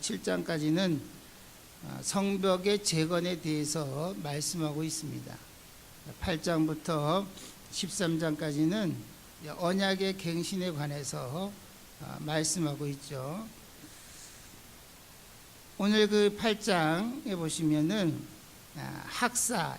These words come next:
에스라가 이제 느헤미야와 동시대 사람이죠.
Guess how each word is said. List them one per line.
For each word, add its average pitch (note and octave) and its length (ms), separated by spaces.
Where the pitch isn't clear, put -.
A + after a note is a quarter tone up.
에스라가 E3+ 1000
이제 C#3+ 200
느헤미야와 E3+ 720
동시대 E3+ 500
사람이죠. C#3 720